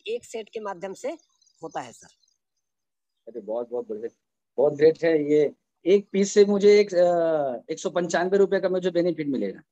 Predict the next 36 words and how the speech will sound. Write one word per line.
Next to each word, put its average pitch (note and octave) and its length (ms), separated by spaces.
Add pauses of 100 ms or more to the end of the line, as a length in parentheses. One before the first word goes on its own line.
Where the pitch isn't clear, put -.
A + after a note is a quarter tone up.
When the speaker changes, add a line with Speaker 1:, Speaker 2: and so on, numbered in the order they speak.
(340)
Speaker 1:
जी B2 100
Speaker 2:
Great। E3+ 240
Speaker 1:
sir। - 60 (240)
Speaker 2:
और E3+ 160
आप F3 200
बता G3 240
रहे G3 120
हैं G3+ 80
sir, F#3+ 160
अगर G3 160
इसमें, F#3+ 240
अगर F#3+ 260
अल्टोस F#3 340
Enterprise F#3 420
Limited F#3 340
में F#3 80
अगर F3+ 180
मैं F#3 160
ज्वाइन D#3 320
कर F3+ 80
लेता E3 240
हूँ F3 100
या F#3 140
डिस्ट्रीब्यूटरशिप F3 680
ले F3 140
रहा E3+ 120
हूँ E3 200 (360)
तो F#3 80
उसमें F#3+ 220
तीन G#3+ 260
के G#3+ 100
साथ G3+ 240
एक G#3 160
free A3+ 160
भी G#3 140
है? D#3 180